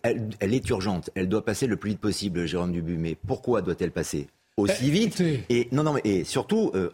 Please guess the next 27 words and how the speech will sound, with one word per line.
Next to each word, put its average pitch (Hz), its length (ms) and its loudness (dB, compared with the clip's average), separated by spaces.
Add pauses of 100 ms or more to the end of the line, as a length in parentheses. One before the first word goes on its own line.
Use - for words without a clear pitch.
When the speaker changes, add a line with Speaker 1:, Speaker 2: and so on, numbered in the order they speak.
Speaker 2:
cette 160 220 0
Speaker 1:
quel 196 120 2
Speaker 2:
affaire, - 260 2
Speaker 1:
est, - 260 0
quel 131 180 2
est 135 60 6
le 110 80 0
projet, 156 380 2
très 139 80 2
Speaker 2:
cette 185 400 2
affaire 190 320 4
Speaker 1:
exactement ? 123 220 0
Speaker 2:
de, 131 60 2
Speaker 1:
Est-ce 131 120 2
que 156 80 2
les 147 100 4
Français 156 300 2
ont 175 60 4
Speaker 2:
cette 160 100 0
affaire 196 240 4
Speaker 1:
compris ? 214 100 4
Speaker 2:
de 156 60 4
réforme 175 480 2
des 143 100 4
retraites, 170 800 2
ça - 160 -4
fait 135 320 0